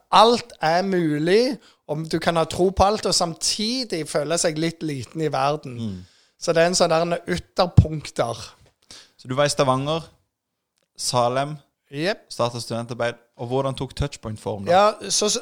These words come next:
Speaker 1: eh, var jeg der i ni år, eh, opplevde at jeg var ferdig, sluttet i Salem.
Speaker 2: Ja.
Speaker 1: Eh,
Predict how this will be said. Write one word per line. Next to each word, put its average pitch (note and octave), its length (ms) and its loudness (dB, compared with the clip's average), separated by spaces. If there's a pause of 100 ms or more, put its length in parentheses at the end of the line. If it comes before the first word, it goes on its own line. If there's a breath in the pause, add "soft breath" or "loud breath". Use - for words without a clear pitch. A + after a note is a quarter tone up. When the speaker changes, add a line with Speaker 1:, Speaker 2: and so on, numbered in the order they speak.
Speaker 1:
eh, F#3+ 280 2
var F#3 160 4
jeg G3 120 -2
der F3+ 160 2
i F#3 80 -2
ni F3+ 340 -4
år, F3 340 4 (160)
eh, D3+ 360 2 (100)
opplevde E3+ 460 0
at D3+ 120 -2
jeg D#3+ 80 0
var D3+ 100 0
ferdig, D3+ 600 0
sluttet D#3 500 0
i D#3 40 2
Salem. E3 720 2
Speaker 2:
Ja. A#2+ 140 -6 (560 loud breath)
Speaker 1:
Eh, D#3+ 720 -2